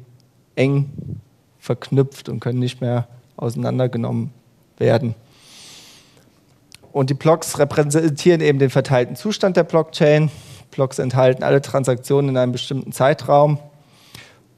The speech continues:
Und, ähm, eben, was ich gesagt habe, alle Blocks sind über den Proof of Work Hash des vorherigen Blocks miteinander verknüpft. Der Olli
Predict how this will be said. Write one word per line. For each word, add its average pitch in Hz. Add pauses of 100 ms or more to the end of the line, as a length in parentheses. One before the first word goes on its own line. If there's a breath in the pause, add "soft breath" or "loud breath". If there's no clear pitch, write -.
(120)
Und, 131
ähm, 123 (320)
eben, 123
was 120
ich -
gesagt 120
habe, 131
alle 131
Blocks 127
sind 127
über 123
den 120
Proof 127
of 131
Work 120
Hash 123
des -
vorherigen 123
Blocks 117
miteinander 117 (460)
verknüpft. - (880 soft breath)
Der -
Olli 123